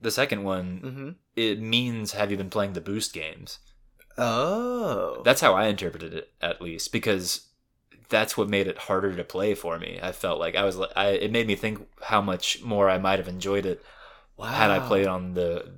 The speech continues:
Speaker 1: the easy, like,
Speaker 2: If
Speaker 1: the
Speaker 2: it
Speaker 1: easy
Speaker 2: auto
Speaker 1: control.
Speaker 2: boosted for you or something?
Speaker 1: Maybe. I don't know.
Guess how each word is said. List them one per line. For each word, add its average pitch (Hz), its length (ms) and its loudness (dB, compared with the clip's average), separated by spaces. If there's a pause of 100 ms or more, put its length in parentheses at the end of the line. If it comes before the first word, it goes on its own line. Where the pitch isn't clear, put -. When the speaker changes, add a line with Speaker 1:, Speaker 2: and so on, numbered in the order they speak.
(140)
Speaker 1:
the 110 180 -2
easy, 107 480 2
like, 101 220 2
Speaker 2:
If 143 80 2
Speaker 1:
the 170 60 8
Speaker 2:
it 143 60 8
Speaker 1:
easy 139 80 8
Speaker 2:
auto 151 200 12
Speaker 1:
control. 156 220 10
Speaker 2:
boosted 165 300 6
for 165 180 8
you 165 160 8
or 175 100 4
something? 180 480 2 (120)
Speaker 1:
Maybe. 107 500 6
I 123 120 6
don't 139 120 4
know. 151 240 4